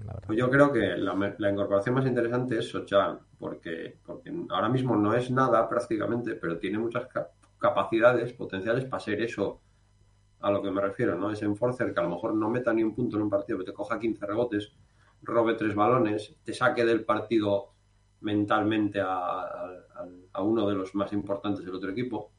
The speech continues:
Speaker 1: Ujú.
Speaker 2: que es un per-, es un perfil muy necesario, que últimamente, si me quitas a Draymond y a, y a dos o tres más,
Speaker 1: Sí, sí.
Speaker 2: no, no
Speaker 1: No.
Speaker 2: se le da desarrollo. Parece que ahora todo es o el, o el three and D,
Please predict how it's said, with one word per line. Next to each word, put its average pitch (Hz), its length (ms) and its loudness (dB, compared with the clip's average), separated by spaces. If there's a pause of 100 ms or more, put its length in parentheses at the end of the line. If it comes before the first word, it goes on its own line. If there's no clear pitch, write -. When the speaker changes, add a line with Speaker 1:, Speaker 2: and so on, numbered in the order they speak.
(280)
Speaker 1:
Ujú. 98 200 6
Speaker 2:
que - 60 0
es 110 80 -2
un 120 100 0
per-, - 200 0
es 107 100 -6
un 123 160 -2
perfil 120 340 2
muy 117 160 4
necesario, 123 640 0
que - 100 -14
últimamente, 104 840 0 (300)
si - 160 -14
me 87 100 -6
quitas 104 300 -2
a 101 80 4
Draymond 101 480 2 (800)
y 92 140 -8
a, 85 480 -2
y 95 80 -2
a 98 60 0
dos 98 180 -2
o 104 60 -2
tres 101 200 -4
más, 117 420 0 (140)
Speaker 1:
Sí, 113 180 0
sí. 95 100 4
Speaker 2:
no, 101 600 2 (460)
no 117 140 0
Speaker 1:
No. 101 40 6
Speaker 2:
se 151 80 4
le 151 100 12
da 123 120 10
desarrollo. 104 520 2
Parece 123 260 2
que - 60 2
ahora 131 180 4
todo 139 220 2
es 98 280 0
o 92 200 -2
el, 90 380 -4
o 101 80 -2
el 98 140 -2
three 131 140 0
and 131 180 2
D, 175 280 4